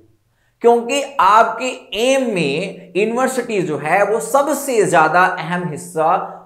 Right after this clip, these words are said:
निभाएगा, Role है उसका। So please आप अपने दिमाग में एक चीज बैठा लो कि बारहवीं के just बाद क्या आप अपना सब कुछ stop करने वाले हो? क्या आपकी study सब कुछ stop होने वाली है? क्या आपको job मिल जाएगा?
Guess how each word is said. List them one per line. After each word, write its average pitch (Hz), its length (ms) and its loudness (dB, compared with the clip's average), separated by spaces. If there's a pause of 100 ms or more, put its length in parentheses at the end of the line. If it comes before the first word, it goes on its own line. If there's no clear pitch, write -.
(120)
निभाएगा, 151 840 2
Role 247 320 4
है 180 180 2
उसका। - 440 -6 (1160)
So 190 160 -2
please 226 640 -2
आप - 320 0
अपने 247 140 -6
दिमाग 226 340 2
में 269 200 0
एक 262 280 0
चीज 262 160 -4
बैठा 170 340 2
लो 98 260 -6 (920)
कि 269 120 -2
बारहवीं 247 520 6
के 233 100 2
just 175 280 2
बाद 127 400 0
क्या 196 120 6
आप 170 360 4
अपना 180 300 -4
सब 170 220 -4
कुछ 185 200 -6
stop 156 380 2
करने 135 220 -2
वाले 131 260 0
हो? 214 240 0
क्या 180 140 -2
आपकी 180 260 0
study 175 320 -6
सब - 220 -8
कुछ 170 160 -12
stop 139 360 -4
होने 135 160 -8
वाली 135 340 -2
है? 180 60 0
क्या - 400 2
आपको 185 300 4
job 147 320 4
मिल 165 220 0
जाएगा? 147 460 4